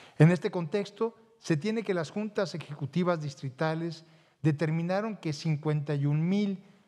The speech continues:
sesenta y seis actas fueran válidas y, por tanto, recontaron las opiniones de tan solo seis mil tres mesas, lo que representa el diez punto cincuenta y uno por ciento de las instaladas.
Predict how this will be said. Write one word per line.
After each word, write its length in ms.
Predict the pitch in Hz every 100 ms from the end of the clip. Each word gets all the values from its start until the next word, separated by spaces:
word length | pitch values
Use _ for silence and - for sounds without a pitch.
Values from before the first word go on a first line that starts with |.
| _ _ -
sesenta 640 | - 143 156 147 139 139
y 100 | 143
seis 380 | 143 190 196 185
actas 420 | 165 143 180 151
fueran 380 | - 165 156 156
válidas 560 | 160 165 131 131 135 165
y, 20 |
por 240 | 175 202
tanto, 340 | - 156 147 180
recontaron 600 | 151 143 135 147 180 190
las 140 | 151
opiniones 540 | 156 156 151 156 180
de 120 | 160 143
tan 200 | 131 127
solo 400 | 156 160 170 160 - - _
seis 340 | - 156 139 147
mil 260 | 160 165
tres 240 | 151 151 139
mesas, 560 | 143 156 139 - - _ _ _ _ -
lo 160 | 147
que 100 | 151
representa 720 | 143 139 143 165 165 165 185
el 200 | 156 131
diez 380 | 120 156 165 160
punto 600 | - - 170 170 147 160
cincuenta 580 | 147 143 - 131 127 127
y 80 | 131
uno 240 | 160 151
por 160 | 147 127
ciento 400 | 143 135 139 143
de 80 |
las 240 | 123 120 131
instaladas. 840 | 117 - 110 98 87 92 - -